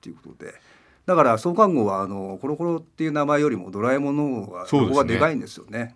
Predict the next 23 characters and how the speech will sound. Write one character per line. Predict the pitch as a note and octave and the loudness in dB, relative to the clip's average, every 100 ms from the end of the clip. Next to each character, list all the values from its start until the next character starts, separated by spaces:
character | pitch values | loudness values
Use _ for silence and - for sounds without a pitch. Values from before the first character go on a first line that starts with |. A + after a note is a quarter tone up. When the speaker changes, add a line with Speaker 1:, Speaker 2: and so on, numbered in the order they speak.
| - - - - - | -20 -20 -20 -20 -14
Speaker 2:
あ、 | F2 | -10
Speaker 1:
う | |
ん。 | G2 | -6
Speaker 2:
し | F#2+ | -8
か | G2 G#2 | -4 -6
も | |
ミ | E2+ F2 - | -4 -8 -10
キ | - | -6
オ | D3 | -4
と | D3 C#3 | -4 -6
ミ | C3+ | -6
キ | C3 C3+ | -4 0
オ | |
が | B2 | 2
あ | B2 | 2
る | |
じ | G2+ | 2
ゃ | |
な | E2+ | -2
い | |
で | D#2 | -8
す | - | -14
か。 | D2+ C#2+ | -14 -16